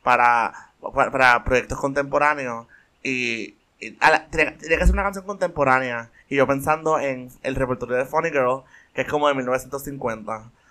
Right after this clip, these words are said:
Y yo, y yo, yo no puedo cantar nada de Funny Girl. Ni estoy en el registro, <laughs> ni puedo, ni tengo el registro, ni tengo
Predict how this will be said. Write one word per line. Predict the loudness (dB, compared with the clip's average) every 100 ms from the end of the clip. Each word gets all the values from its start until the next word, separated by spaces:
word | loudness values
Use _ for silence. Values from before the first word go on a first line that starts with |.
| -20 0
Y | 6 6
yo, | 6 4 2 -2 -6 -8 -10 -6
y | -2 4
yo, | 6 6 4
yo |
no | 0
puedo | -2
cantar | 0 2 2
nada | 2 0 2
de | 2
Funny | 0 -6
Girl. | -4 -4 -4 -10 -10
Ni | -6
estoy | -6 -2 -2
en | 0
el |
registro, | 2 2 2 0 -2 -2 -4 -8 -10
<laughs> | -10
ni | 0 2
puedo, | 6 8 8 6 2 -2 -8 -8 -6
ni | 0
tengo | 2 4
el | 2
registro, | 0 0 0 0 0 -2 -6
ni | -10 -8
tengo | -6 -6 -2 2 4 4 2